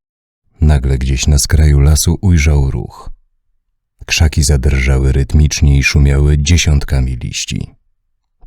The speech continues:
Patrzył dokładnie w tamto miejsce, z którego dobiegały przerażające dźwięki. Wstrzymał oddech i czekał, aż coś się wydarzy.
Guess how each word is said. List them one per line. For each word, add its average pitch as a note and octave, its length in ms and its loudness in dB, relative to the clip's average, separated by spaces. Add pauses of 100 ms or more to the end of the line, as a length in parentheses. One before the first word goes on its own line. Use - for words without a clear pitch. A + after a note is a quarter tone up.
Patrzył D2 380 0
dokładnie C#2+ 520 0
w - 40 -8
tamto C#2+ 300 0
miejsce, C#2 460 0
z - 100 -8
którego C#2+ 380 0
dobiegały D2 560 2
przerażające D2 880 2
dźwięki. C2 680 -6 (600)
Wstrzymał C2+ 720 -2
oddech D2+ 680 -2
i D#2 280 -2
czekał, B1 560 -2 (320)
aż - 400 -2
coś - 260 0
się - 340 -4
wydarzy. B1+ 680 -8